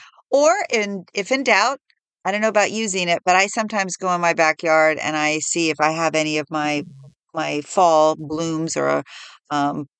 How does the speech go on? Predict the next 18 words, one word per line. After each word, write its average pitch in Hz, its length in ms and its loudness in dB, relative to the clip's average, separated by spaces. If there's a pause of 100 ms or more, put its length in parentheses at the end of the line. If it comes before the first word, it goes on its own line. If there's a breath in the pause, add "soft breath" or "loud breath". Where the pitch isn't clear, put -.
bougainvilleas 156 880 2
or 147 120 0
any 160 260 0
of 156 80 -2
those, 151 460 2
um, 143 220 2
in 156 160 -2
bloom, 156 320 0
and 233 100 0
then 156 100 0
I'll 147 140 4
just 147 220 -4
cut 147 160 0
them 156 160 -2
on, 190 200 4
I 156 100 2
put 160 200 -6
them 147 260 -4